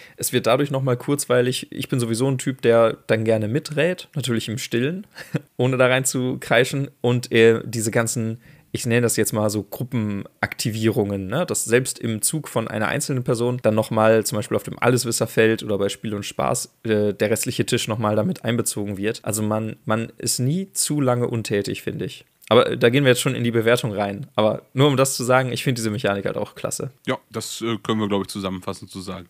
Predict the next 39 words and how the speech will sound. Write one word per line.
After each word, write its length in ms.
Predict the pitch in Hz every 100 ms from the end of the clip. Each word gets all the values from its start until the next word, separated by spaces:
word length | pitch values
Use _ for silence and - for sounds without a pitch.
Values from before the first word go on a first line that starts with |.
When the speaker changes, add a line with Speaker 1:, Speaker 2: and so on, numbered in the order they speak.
| 101 - - -
Speaker 2:
Ich 100 | -
glaube 240 | - 185 208
aber, 120 | 165
dann 200 | 156 151
haben 140 | 185
wir 60 | 160
keine 500 | - - 202 113 95
der, 500 | 98 95 95 95 95 _ - - 110
der 100 | 101
wichtigen 400 | 101 - 101 98
Mechaniken 540 | 92 98 92 90 90
mehr 100 | 95
vergessen, 440 | - 92 90 -
oder? 380 | 90 107 165 254 - _ _ -
Speaker 1:
Soll 400 | - 107 - -
ich 180 | 180 -
dann 180 | 143 135
mal 240 | 127 127
beim 340 | 127 110 117
Look 180 | 113 117
and 120 | 117
Feel 180 | - 135
den 120 | 107
Anfang 340 | 98 104 104 98
machen, 220 | 98 101
Max? 360 | 143 147 - - -
Speaker 2:
Ja, 240 | 101 98
mach 220 | 92 92
mal. 140 | 92 87
Ich 140 | 87
hab 80 | 95
jetzt 160 | 95 95
so 140 | 110
lange 260 | 113 104 95
geredet 360 | 92 95 98
und 100 | 95
so 120 | 92
einen 160 | 95 98
Monolog. 460 | 98 92 92 92